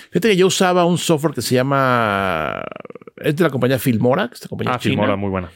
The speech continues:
Speaker 1: Pero uno de los, de esos programas es el Video Converter.
Speaker 2: Ah, sí.
Speaker 1: Lo usaba mucho, ya no lo uso.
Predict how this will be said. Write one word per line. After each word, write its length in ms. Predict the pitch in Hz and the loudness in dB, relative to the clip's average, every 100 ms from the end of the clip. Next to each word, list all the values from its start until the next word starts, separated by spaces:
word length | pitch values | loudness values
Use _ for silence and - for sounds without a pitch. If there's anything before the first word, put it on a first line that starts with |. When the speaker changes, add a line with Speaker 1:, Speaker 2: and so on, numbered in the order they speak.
| - | -2
Speaker 1:
Pero 160 | 143 151 | 2 4
uno 240 | 180 208 | 4 2
de 80 | 185 | 2
los, 120 | 135 110 | 2 0
de 80 | |
esos 200 | 139 160 - | -4 -4 0
programas 480 | 131 127 135 123 | 2 2 2 -2
es 120 | 123 135 | -2 -2
el 120 | 123 | 0
Video 320 | 139 120 131 | 2 4 4
Converter. 480 | 143 123 127 - 98 - - 117 | 2 2 2 0 -8 -8 -8 -4
Speaker 2:
Ah, 200 | 120 - | -4 -6
sí. 160 | - 107 - - - | -12 -12 -14 -14 0
Speaker 1:
Lo 140 | 131 | 2
usaba 240 | 123 151 160 | 4 2 2
mucho, 340 | 151 139 139 | 2 2 2
ya 140 | 127 | 4
no 80 | 123 | 4
lo 80 | 123 | 4
uso. 340 | 123 - 113 | 2 2 -2